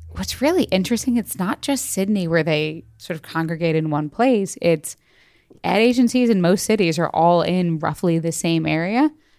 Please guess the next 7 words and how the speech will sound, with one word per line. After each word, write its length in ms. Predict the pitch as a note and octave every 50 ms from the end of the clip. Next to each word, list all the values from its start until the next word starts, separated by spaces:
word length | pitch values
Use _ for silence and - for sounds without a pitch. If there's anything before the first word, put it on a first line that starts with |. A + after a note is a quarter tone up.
| _ _ _ -
So 200 | - - F#3+ F3+
it 40 | F3+
was 140 | F3+ F3 -
this 160 | F#3 E3+ -
great 320 | - - F3+ F3+ F#3 F#3
combination 720 | - - F#3+ F3+ F3 E3+ F3 E3+ E3 F3 F#3 F3+ - F#3+ E3+
of 400 | D#3+ E3 D#3+ D#3+ D#3+ D#3 D3 -